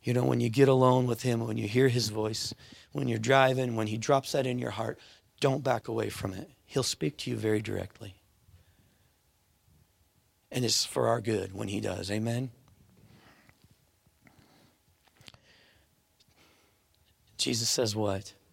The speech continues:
"I'm always working. My Father is always working. I can help you right now. Don't limit God. Don't think that he has to fix your problem in a certain way."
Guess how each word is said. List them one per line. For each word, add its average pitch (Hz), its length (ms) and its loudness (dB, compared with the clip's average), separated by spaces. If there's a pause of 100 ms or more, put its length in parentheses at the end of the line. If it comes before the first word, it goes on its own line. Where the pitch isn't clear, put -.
(120)
"I'm 117 160 -4
always 110 400 0
working. 98 380 -8 (800)
My 92 120 -8
Father 104 500 0
is 90 140 -4
always 92 360 -8
working. 92 340 -14 (1400)
I 104 100 -2
can 110 200 -4
help 107 300 -2
you 101 100 -2
right 101 200 -2
now. 101 220 -4
Don't 120 300 -6
limit 113 340 -6
God. 98 280 -8 (400)
Don't 147 260 4
think 147 240 2
that 131 140 0
he 127 140 2
has 123 200 2
to - 100 -6
fix - 320 -4
your - 100 -6
problem - 480 2
in 104 80 2
a 101 80 0
certain - 440 -2
way." 95 260 -10